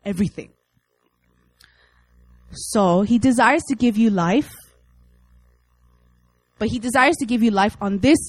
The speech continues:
earth, not just in heaven, but on this earth that's worth living. Amen? We as humans cannot change God's appointment or fully understand them, but though we don't understand what the future holds,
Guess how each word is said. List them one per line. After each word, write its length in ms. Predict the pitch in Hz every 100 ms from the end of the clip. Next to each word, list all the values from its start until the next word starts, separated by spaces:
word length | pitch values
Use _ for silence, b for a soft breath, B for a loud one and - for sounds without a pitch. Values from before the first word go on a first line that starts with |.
| -
earth, 260 | 185 - - _ -
not 220 | 202 233
just 180 | 359 370
in 100 | 403
heaven, 440 | 311 302 220 196 b b
but 180 | - 214
on 160 | 220 220
this 200 | 240 302 -
earth 180 | 214 -
that's 240 | 180 -
worth 260 | 202 196 185
living. 360 | 185 165 - - _ _ _ _ _ _
Amen? 360 | 220 220 254 392 - _ _ _ _ _ _ _ _ _ _ _ _ _ _ _ _ _ _ _ _ _ _ _ _ b b
We 240 | - 262 349
as 120 | 392 -
humans 320 | 294 285 294
cannot 300 | - 269 247
change 460 | - - 220 233 226
God's 240 | 185 202
appointment 640 | 190 - 214 196 190 156 - _
or 140 | 202 196 -
fully 320 | 285 330 349
understand 680 | 240 233 226 - 196 185 190
them, 220 | 170 175 -
but 180 | 240 208 190
though 360 | 220 269 381 - b b b b -
we 140 | 240
don't 120 | 302
understand 380 | 320 302 - 240
what 160 | 214 -
the 60 |
future 320 | 220 233 - 190
holds, 840 | - 302 220 208 311 - -